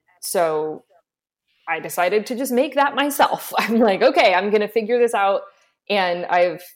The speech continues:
um, you know, I, I went back and got my prenatal certification in yoga. And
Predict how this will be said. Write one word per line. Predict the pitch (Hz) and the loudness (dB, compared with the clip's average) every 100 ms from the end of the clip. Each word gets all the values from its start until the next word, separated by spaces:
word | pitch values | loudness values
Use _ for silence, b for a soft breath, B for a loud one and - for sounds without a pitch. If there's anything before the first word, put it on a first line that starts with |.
| _ 180 | _ -6
um, | 170 151 139 - 73 _ _ _ | -4 -6 -10 -16 -18 _ _ _
you | - 190 | -8 -4
know, | 175 | -2
I, | 170 - | -4 -2
I | 175 | -2
went | 170 175 170 - - | -2 -4 -6 -8 -4
back | 165 160 | -4 -4
and | 170 | -6
got | 165 160 | -4 -4
my | 156 147 - | -8 -12 -8
prenatal | 202 190 165 156 | -6 -4 -6 -6
certification | 151 147 143 151 139 - 160 | -6 -8 -8 -12 -14 -12 -14
in | 160 160 | -12 -10
yoga. | 143 - - - - _ _ _ - | -10 -10 -8 -8 -12 _ _ _ -8
And | 190 165 160 156 147 | -6 -6 -6 -10 -10